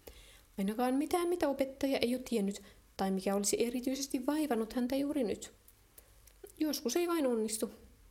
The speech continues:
Tai sitten Pulpetin liikuttaminen ei kiinnostanut häntä tarpeeksi.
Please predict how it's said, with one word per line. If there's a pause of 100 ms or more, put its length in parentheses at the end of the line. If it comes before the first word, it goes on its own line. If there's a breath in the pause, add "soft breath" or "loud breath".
(560 soft breath)
Tai
sitten
Pulpetin
liikuttaminen
ei
kiinnostanut
häntä
tarpeeksi.